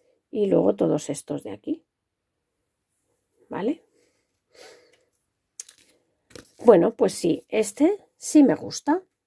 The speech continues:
Vamos a por el siguiente. Bueno, pues el siguiente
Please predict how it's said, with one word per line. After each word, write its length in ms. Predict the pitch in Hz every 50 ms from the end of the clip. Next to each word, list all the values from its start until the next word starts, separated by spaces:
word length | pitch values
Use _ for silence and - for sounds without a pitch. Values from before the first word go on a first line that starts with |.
| _ _ _ _ _ _ _ _ _ _ -
Vamos 380 | 202 208 226 202 165 160 -
a 80 | 170 -
por 120 | - 151
el 80 | 147 151
siguiente. 580 | - 147 - - - 123 127 - - 120 - _ _ _ _ _ _ _ _ _ _ _ _ _ _ _ _ _ _ _ _ _ _ _ _ _ _ _ _ _ _ _ _ _ _ _ _ _ _
Bueno, 380 | - 214 214 - - - 185 -
pues 240 | - 240 208 202 -
el 120 | 208 190 185
siguiente 880 | - - 196 196 208 233 247 254 254 240 - - 233 262 339 440 -